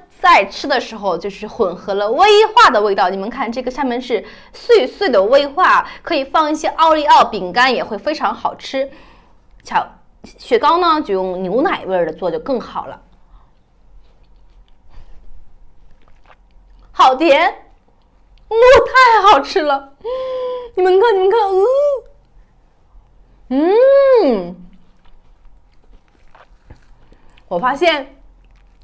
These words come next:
这个最近我做食玩的功力呢，越来越厉害了。你们看，你们看，嗯，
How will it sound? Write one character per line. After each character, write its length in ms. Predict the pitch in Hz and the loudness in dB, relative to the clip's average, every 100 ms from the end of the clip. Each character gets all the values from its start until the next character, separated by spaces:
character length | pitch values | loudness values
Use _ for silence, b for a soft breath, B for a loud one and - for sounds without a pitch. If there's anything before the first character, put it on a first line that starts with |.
| _ - | _ -10
这 120 | 311 | -4
个 80 | 294 | -4
最 240 | 294 330 | -2 -2
近 180 | 277 320 | -2 -2
我 200 | 262 165 | 0 0
做 260 | 156 285 220 | -2 0 0
食 300 | - - 202 | -2 -6 0
玩 260 | 262 220 | 2 2
的 100 | 208 | 0
功 380 | 208 330 311 302 | -2 0 2 0
力 140 | 349 294 | -2 0
呢， 120 | 220 | 0
越 400 | 240 403 403 254 | 4 6 6 4
来 300 | 190 180 170 | 0 -4 -6
越 300 | 208 269 196 | 0 2 2
厉 240 | 233 240 | 2 -2
害 340 | 208 - 247 190 | -4 -6 -2 -2
了。 140 | 170 | -4
你 100 | 175 | -6
们 80 | 180 | -10
看， 220 | - 254 | -12 -12
你 40 | |
们 80 | 185 | -12
看， 240 | 233 - - b b b b b _ _ _ _ _ _ _ _ _ _ _ | -14 -16 -20 b b b b b _ _ _ _ _ _ _ _ _ _ _
嗯， 100 | 392 | -2